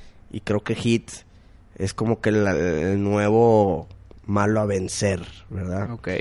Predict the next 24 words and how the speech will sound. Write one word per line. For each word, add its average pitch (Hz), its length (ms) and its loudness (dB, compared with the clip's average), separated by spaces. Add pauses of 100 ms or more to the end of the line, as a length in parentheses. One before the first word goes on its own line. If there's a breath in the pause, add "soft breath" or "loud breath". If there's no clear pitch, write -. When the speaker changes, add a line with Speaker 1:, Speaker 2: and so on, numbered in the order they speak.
(280)
Speaker 1:
Pero, 127 400 8
Speaker 2:
Hit. - 180 -6
Speaker 1:
bueno, 135 240 8
hasta 135 200 4
eso 160 140 4
es - 60 -4
todo 180 160 10
lo 185 140 12
que 156 100 4
yo 156 120 8
sé 151 140 4
de, 151 300 10
de 117 500 6
Dragon 123 340 4
Ball 123 160 6
Super. 147 500 4 (760 soft breath)
Este, 110 600 2
muchas 131 320 2
gracias, 135 320 2
Canguro, 139 560 0 (260)
por 113 300 0 (120)
escribirnos 113 580 0
otra 117 200 2
vez. 127 220 4